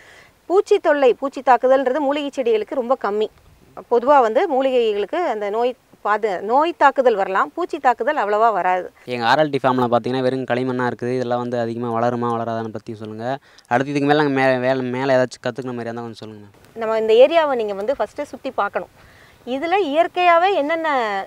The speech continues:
Speaker 1: செடிகள் வளர்ந்துருக்கு, அப்ப அது அந்த, அந்த வகையை தே-, சேர்ந்த, இப்ப அந்த குடும்பத்தை சேர்ந்த வகை தாவரங்கள் வந்து ஈஸியா வளரும், adopt பண்ணிட்டு வளரும். அதை நீங்க உங்களோட, அ,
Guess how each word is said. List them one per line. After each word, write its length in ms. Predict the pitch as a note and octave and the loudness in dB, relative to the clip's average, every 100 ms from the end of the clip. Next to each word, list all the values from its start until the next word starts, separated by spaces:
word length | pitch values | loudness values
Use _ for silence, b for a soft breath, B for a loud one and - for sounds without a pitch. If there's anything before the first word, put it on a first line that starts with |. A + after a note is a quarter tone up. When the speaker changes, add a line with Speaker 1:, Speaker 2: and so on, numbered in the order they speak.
| - | -12
Speaker 1:
செடிகள் 400 | - C4 C#4 C4 | 0 0 4 2
வளர்ந்துருக்கு, 600 | G3+ A3 A#3+ A3 G#3 - - - | 2 -2 -2 -4 -2 -4 -6 -14
அப்ப 240 | G#3+ F#4 | -8 -2
அது 240 | B3+ A#3 D4 | -2 -2 -4
அந்த, 200 | C#4 - | -6 -8
அந்த 340 | A3 C4+ D4+ | -6 -2 2
வகையை 440 | C4 D4 E4+ D#4+ - | 2 2 0 -2 -2
தே-, 280 | A3+ G#3 G3 - | -4 -2 -6 -2
சேர்ந்த, 400 | A#3+ A3 G#3 - _ | 0 2 0 -4 _
இப்ப 180 | G#3+ A3+ | -8 -4
அந்த 160 | A3 A3 | -2 0
குடும்பத்தை 420 | C#4 C#4+ C#4+ B3+ | -2 -2 0 -2
சேர்ந்த 320 | B3 A3+ G#3+ | 0 -2 -2
வகை 380 | G3 G3+ G3+ G3 b b b _ - - | -4 -2 -4 -6 b b b _ -10 0
தாவரங்கள் 420 | A#3+ B3 A#3 G3+ | 4 4 2 0
வந்து 280 | G#3 G#4 D4+ | 0 0 0
ஈஸியா 320 | C#4 C#4 A#3 | 0 2 2
வளரும், 260 | F3+ F3 - | 2 -2 -2
adopt 260 | G#3+ A#3 - | 0 0 0
பண்ணிட்டு 300 | F#3+ G3 D4 | -6 -4 -4
வளரும். 320 | F#3 G3 - | -2 -2 -2
அதை 200 | A#3 D#4+ | -4 0
நீங்க 260 | A#3+ B3 | 0 2
உங்களோட, 280 | A#3+ G#3+ G#3+ G4+ - _ _ - | 2 2 2 0 -2 _ _ -10
அ, 360 | G3+ G3+ F#3+ | -6 -4 -4